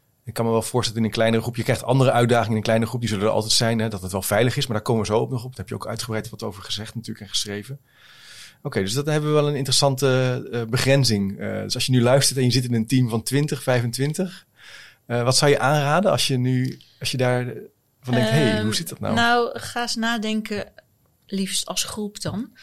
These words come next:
Speaker 2: ehm, of je dat werk ook echt met z'n twintigen doet en moet
Speaker 1: Ja.
Speaker 2: doen. Ehm,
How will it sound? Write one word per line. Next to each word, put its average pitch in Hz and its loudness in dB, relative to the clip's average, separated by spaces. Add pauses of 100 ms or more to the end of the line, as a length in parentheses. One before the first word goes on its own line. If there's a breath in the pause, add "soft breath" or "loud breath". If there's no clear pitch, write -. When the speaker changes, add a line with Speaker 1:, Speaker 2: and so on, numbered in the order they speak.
(440 loud breath)
Speaker 2:
ehm, 190 -6 (160)
of 269 -2
je 254 -6
dat 214 -4
werk 208 -4
ook - -6
echt - -10
met 196 -4
z'n 196 -4
twintigen 185 -6
doet 220 -8
en 175 -8
moet 202 -2
Speaker 1:
Ja. 262 0
Speaker 2:
doen. 330 -8 (600 soft breath)
Ehm, 185 -8